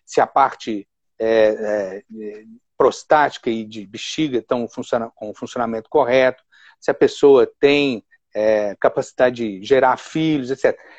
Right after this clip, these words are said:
Então, a, a saúde do homem envolve toda essa, essas, essas áreas, né? E o Novembro Azul,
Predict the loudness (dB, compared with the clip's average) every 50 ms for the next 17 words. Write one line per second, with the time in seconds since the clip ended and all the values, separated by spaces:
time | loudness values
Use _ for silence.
0 | -20 _ _ -10 -4 0 2 4 4 4 4 4 2 2 2 2 0 0 0 0
1 | 0 0 0 -2 0 0 2 2 4 2 2 2 0 -2 -4 -2 0 2 2 4
2 | 4 2 2 2 2 0 0 0 2 2 2 2 0 -2 _ -2 0 2 2 4
3 | 4 2 2 2 2 2 0 -2 -4 -8 -6 -4 -4 -2 -2 -2 -4 -4 -6 -8
4 | -10 -6 -4 -4 -4 -2 -4 -4 -4 -6 -8 _ -4 -2 0 0 0 2 2 2
5 | 2 2 0 -2 -4 -4 -6 -6 -6 -6 -8 _ _ _ _ _ _ _ -2 0
6 | 2 4 4 2 4 4 2 4 4 4 2 2 0 -2 -6 -8 -6 -4 -4 -4
7 | -6